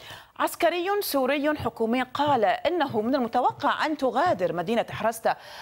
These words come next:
أربعون حافلة تنقل الدفعة الأولى من مسلحي حركة أحرار الشام مع عائلاتهم إلى إدلب شمالي غربي سوريا. دخلت الحافلات التي ستقوم بعمليات الإجلاء صباحا،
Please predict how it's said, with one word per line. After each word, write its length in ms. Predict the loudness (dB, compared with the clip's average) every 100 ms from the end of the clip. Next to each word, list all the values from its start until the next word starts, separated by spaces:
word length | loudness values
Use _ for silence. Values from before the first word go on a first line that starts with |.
| -16 -12 -4
أربعون 440 | 0 0 0 0
حافلة 540 | -2 0 -2 0 2 2
تنقل 640 | 2 2 2 2 0 0
الدفعة 680 | 0 0 0 -2 0 0 0
الأولى 540 | -2 0 2 4 2
من 120 | 0
مسلحي 420 | -2 -2 -2 -2 -4
حركة 440 | -2 -2 -2 -6
أحرار 300 | -2 0 0
الشام 400 | 0 0 0 0 -8 -16 -4
مع 360 | -2 0 0 -2
عائلاتهم 600 | -2 -2 -2 -2 -2 0
إلى 220 | 0 0
إدلب 240 | -2 -2 -2
شمالي 580 | -2 0 2 2 -2 -2 -2
غربي 400 | -2 0 -2 -2
سوريا. 360 | -4 -2 -2 -6 -12 -20 -4
دخلت 320 | -2 0 -2
الحافلات 560 | -4 -6 -2 0 2 2
التي 420 | 0 0 -2 -4 -6 -18
ستقوم 600 | -4 -2 -2 0 0 2
بعمليات 520 | 2 0 0 0 0
الإجلاء 500 | -2 -6 0 2 2 0
صباحا، 520 | -2 0 0 -2